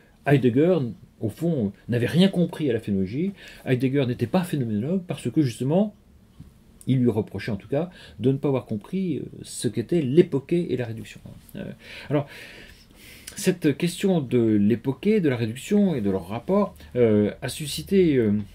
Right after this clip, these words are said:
bien des réflexions. Euh, je, on peut commencer peut-être par Heidegger, parce que c'est, c'est, c'est un point, c'est un point vraiment intéressant, ça. Euh,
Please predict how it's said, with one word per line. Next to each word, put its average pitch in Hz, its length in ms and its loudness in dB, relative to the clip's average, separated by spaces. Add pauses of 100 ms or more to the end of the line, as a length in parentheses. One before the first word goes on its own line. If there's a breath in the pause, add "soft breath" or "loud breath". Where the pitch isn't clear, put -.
(200)
bien 113 240 -2
des 160 100 -2
réflexions. 175 600 -2 (380 loud breath)
Euh, - 20 -12 (200)
je, - 120 -16 (400)
on 165 60 -2
peut 202 120 8
commencer 185 340 0
peut-être 202 160 0
par 165 160 0
Heidegger, 117 320 0 (100)
parce - 120 -12
que 160 100 -8
c'est, 160 240 -4
c'est, - 260 -4
c'est - 160 -8
un 170 100 -2
point, 175 380 -4
c'est - 140 -10
un 165 80 -4
point 165 180 -6
vraiment 170 240 -2
intéressant, 120 460 -6
ça. - 180 -10 (1300 loud breath)
Euh, 113 480 6